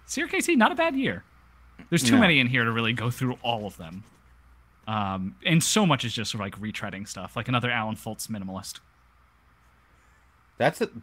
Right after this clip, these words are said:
Speaker 2: you know, that is, like, literally one of the best-selling knives in
Speaker 1: It's
Speaker 2: the
Speaker 1: of all
Speaker 2: world.
Speaker 1: time?
Speaker 2: Of all time.
Speaker 1: It's like buck one ten, Kershaw League.
Speaker 2: Alan Foltz min-, minimalist.
Speaker 1: Alan Foltz minimalist.
Speaker 2: Yep.
Speaker 1: Yes. I'd believe it.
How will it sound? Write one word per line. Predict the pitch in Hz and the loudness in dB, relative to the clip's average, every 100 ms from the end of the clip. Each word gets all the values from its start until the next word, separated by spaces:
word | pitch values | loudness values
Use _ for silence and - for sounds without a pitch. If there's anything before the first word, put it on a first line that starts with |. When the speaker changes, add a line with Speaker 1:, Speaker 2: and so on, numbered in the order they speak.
| - | -6
Speaker 2:
you | 143 | -2
know, | 165 139 113 - _ _ | -2 -4 -14 -18 _ _
that | 139 160 | 4 4
is, | 185 160 | 4 -2
like, | 131 | -4
literally | 127 127 123 127 | 0 2 4 4
one | 123 120 | 2 2
of | |
the | 110 | 0
best-selling | 95 110 107 - 110 104 101 | 2 2 2 0 0 0 -2
knives | 98 95 87 - - | -2 -2 -4 -10 -14
in | 123 | -10
Speaker 1:
It's | 95 | -6
Speaker 2:
the | 90 | -4
Speaker 1:
of | - | 0
all | 123 | 0
Speaker 2:
world. | 131 | 2
Speaker 1:
time? | 135 160 214 - _ _ 120 | 0 0 -2 -6 _ _ -6
Speaker 2:
Of | 110 | -4
all | 120 110 | 0 0
time. | - 95 80 67 _ | 0 -6 -8 -10 _
Speaker 1:
It's | 170 170 | 0 2
like | 143 143 | 2 0
buck | 180 - | 0 2
one | 190 180 | 2 2
ten, | 175 143 120 127 - _ _ _ - _ _ | 2 0 0 -4 -8 _ _ _ -20 _ _
Kershaw | - 156 160 143 | -4 -2 0 0
League. | 127 | 4
Speaker 2:
Alan | 139 139 | 6 6
Foltz | 135 139 117 117 | 4 2 2 -2
min-, | 113 104 | -4 -4
minimalist. | 127 117 120 | -6 -4 -2
Speaker 1:
Alan | 127 117 | -2 -4
Foltz | 123 113 | -10 -10
minimalist. | 107 101 110 120 - - - - | -10 -10 -10 -8 -10 -12 -12 -6
Speaker 2:
Yep. | 104 | -4
Speaker 1:
Yes. | - - - _ _ _ _ - | -4 -8 -14 _ _ _ _ -4
I'd | 151 151 | -2 -2
believe | 135 107 | -4 -6
it. | 101 | -10